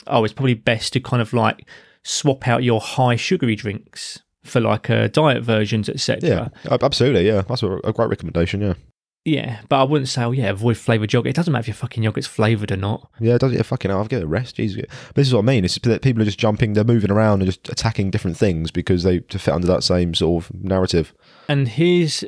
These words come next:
Speaker 1: the other thing as well. So, like, the study actually referenced, first of all, they didn't actually cite the study in this paper,
Speaker 2: Yeah,
Speaker 1: but
Speaker 2: that
Speaker 1: after a
Speaker 2: fucking
Speaker 1: bit of
Speaker 2: pissed me
Speaker 1: digging
Speaker 2: off.
Speaker 1: around,
Speaker 2: Yeah, you
Speaker 1: I
Speaker 2: find it,
Speaker 1: did,
Speaker 2: you have to
Speaker 1: I
Speaker 2: find
Speaker 1: did
Speaker 2: it, yeah.
Speaker 1: find it. Um,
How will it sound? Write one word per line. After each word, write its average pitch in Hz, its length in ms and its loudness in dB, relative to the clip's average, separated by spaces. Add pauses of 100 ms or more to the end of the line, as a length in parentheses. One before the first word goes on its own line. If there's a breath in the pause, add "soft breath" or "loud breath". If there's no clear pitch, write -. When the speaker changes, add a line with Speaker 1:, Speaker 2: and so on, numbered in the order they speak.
(140)
Speaker 1:
the 135 360 2
other 123 200 -2
thing - 240 -8
as - 160 -12
well. 120 180 0
So, 131 160 -4
like, 123 120 -4
the 127 40 -10
study 156 400 0
actually 131 300 -6
referenced, 127 640 -6
first 170 240 0
of - 60 -2
all, 151 40 4
they 131 80 4
didn't 139 160 0
actually 131 280 -4
cite - 580 -2
the - 80 -6
study 107 500 -2
in 123 120 -6
this 107 120 -6
paper, 107 400 -4
Speaker 2:
Yeah, - 60 0
Speaker 1:
but 123 60 0
Speaker 2:
that 120 80 4
Speaker 1:
after 123 100 0
a - 80 -6
Speaker 2:
fucking - 100 -2
Speaker 1:
bit 120 40 0
of 104 40 -6
Speaker 2:
pissed 92 120 2
me 120 120 2
Speaker 1:
digging 80 80 0
Speaker 2:
off. 107 80 -2
Speaker 1:
around, 107 300 0
Speaker 2:
Yeah, 90 60 4
you 87 120 2
Speaker 1:
I - 20 -6
Speaker 2:
find 98 100 2
it, - 20 2
Speaker 1:
did, 87 80 2
Speaker 2:
you 90 80 4
have 90 140 2
to 90 120 -4
Speaker 1:
I - 60 -2
Speaker 2:
find 82 180 0
Speaker 1:
did 78 80 2
Speaker 2:
it, 71 40 0
yeah. - 60 -4
Speaker 1:
find 117 260 0
it. 107 180 -4 (640 loud breath)
Um, 123 480 2